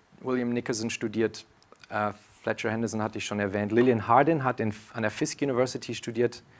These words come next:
am Chicago Musical College bei einem, äh, engen Freund von Brahms, hat dann noch ein Doktorat gemacht am New York College of Music, dem Vorläufer der N Y U.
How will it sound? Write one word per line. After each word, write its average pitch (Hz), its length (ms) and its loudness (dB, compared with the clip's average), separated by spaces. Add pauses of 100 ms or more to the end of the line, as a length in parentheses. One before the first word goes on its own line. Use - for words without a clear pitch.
(100)
am 107 120 -2
Chicago 117 380 2
Musical 123 320 0
College 117 460 0 (500)
bei - 160 0
einem, 113 480 0
äh, 104 260 0 (600)
engen 117 260 0
Freund 120 320 2
von 113 180 4
Brahms, 127 560 4 (600)
hat 113 180 2
dann 117 120 6
noch 120 200 0
ein 113 80 -2
Doktorat 113 580 4
gemacht 127 400 2
am 110 240 0
New 113 80 2
York 123 380 4
College 131 320 2
of - 120 -6
Music, 123 260 -2
dem 107 120 0
Vorläufer 123 480 6
der 113 180 6
N 120 80 4
Y 113 280 6
U. 156 200 0